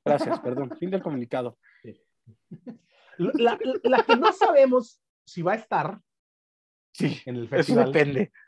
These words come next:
Speaker 1: Eso
Speaker 2: Hay un,
Speaker 1: depende
Speaker 2: hay un misterio,
Speaker 1: de esta nueva
Speaker 2: hay un
Speaker 1: teoría.
Speaker 2: misterio. Pudiera
Speaker 1: Puede
Speaker 2: ser
Speaker 1: ser un
Speaker 2: el
Speaker 1: misterio.
Speaker 2: invitado, el invitado especial, ¿no? <laughs> Que nada más sale la silueta.
Speaker 1: No, güey, imagínate. No,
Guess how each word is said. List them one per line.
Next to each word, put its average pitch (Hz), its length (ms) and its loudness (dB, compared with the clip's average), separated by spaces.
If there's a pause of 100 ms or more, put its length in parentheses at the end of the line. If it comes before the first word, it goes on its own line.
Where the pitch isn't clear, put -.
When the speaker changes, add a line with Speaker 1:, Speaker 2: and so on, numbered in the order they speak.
(180)
Speaker 1:
Eso 156 100 2
Speaker 2:
Hay 214 60 8
un, 233 160 6
Speaker 1:
depende 277 280 4
Speaker 2:
hay 240 60 4
un 247 60 0
misterio, 247 380 4
Speaker 1:
de 226 40 6
esta 208 80 6
nueva 196 160 6
Speaker 2:
hay 196 60 6
un - 40 -14
Speaker 1:
teoría. 185 440 4
Speaker 2:
misterio. 214 220 2 (220)
Pudiera 220 300 2
Speaker 1:
Puede 277 140 4
Speaker 2:
ser 269 100 6
Speaker 1:
ser 220 80 4
un 214 80 0
Speaker 2:
el 269 60 2
Speaker 1:
misterio. 190 220 -2
Speaker 2:
invitado, 202 420 0
el 185 160 -4
invitado 175 340 -2
especial, 175 560 -4 (220)
¿no? 226 200 -2
<laughs> 220 60 -8
Que 175 100 -12
nada 185 140 -2
más 196 220 -2
sale 247 280 0
la 262 180 2
silueta. 185 460 -4 (120)
Speaker 1:
No, 175 680 -2
güey, 165 200 -6
imagínate. 202 680 -12 (280)
No, 117 80 -12